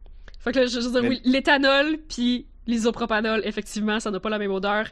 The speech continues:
Speaker 1: Mais faut être quelqu'un qui travaille avec ça à tous les jours pour être capable de savoir que ça n'a pas la même odeur.
Speaker 2: Ben oui. Ben comme, moi je sais pas, mais comme, il y avait de l'e-, l'espèce d'alcool, je pense que c'était de l'éthanol qu'on utilisait pour la, pour rincer les bouteilles de, en chimie, dans les cours de chimie.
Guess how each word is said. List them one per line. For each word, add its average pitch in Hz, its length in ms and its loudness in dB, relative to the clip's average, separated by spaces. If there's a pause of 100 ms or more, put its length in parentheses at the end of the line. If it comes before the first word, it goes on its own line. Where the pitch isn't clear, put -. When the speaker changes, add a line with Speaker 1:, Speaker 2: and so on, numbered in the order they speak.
(260)
Speaker 1:
Mais 226 140 2
faut 247 160 2
être 262 180 0
quelqu'un 311 640 2
qui - 120 -14
travaille 240 380 2
avec 214 200 -4
ça 240 360 0
à 214 100 -2
tous 240 260 -2
les 262 100 0
jours 226 360 -2
pour 254 180 0
être - 180 -6
capable - 540 -2
de 285 80 4
savoir - 500 -6
que - 160 -12
ça - 140 -14
n'a - 60 -6
pas - 180 -8
la - 140 -8
même - 200 -10
odeur. 113 220 -4
Speaker 2:
Ben - 20 -4
oui. 101 300 -8 (580)
Ben 113 140 0
comme, 117 240 -2 (500)
moi 156 140 -4
je 160 120 2
sais 147 180 -2
pas, 185 140 2
mais 147 160 -2
comme, 135 220 -2 (1300)
il 123 60 -12
y 147 40 0
avait 165 240 0
de 160 180 -4
l'e-, 160 200 2
l'espèce 196 440 -2
d'alcool, 180 840 0 (300)
je - 60 -14 (120)
pense 196 180 -2
que - 60 -14
c'était 143 120 -2
de 131 60 -8
l'éthanol 156 560 -4
qu'on 170 180 -4
utilisait 180 420 -2
pour 185 220 0
la, 147 220 2
pour 143 260 -6
rincer 156 420 -2
les 151 160 -2
bouteilles 160 460 -6
de, 131 500 -2
en 135 120 -8
chimie, 156 400 -10
dans 147 100 -6
les 131 80 -8
cours 147 120 -6
de 135 80 -6
chimie. 135 400 -12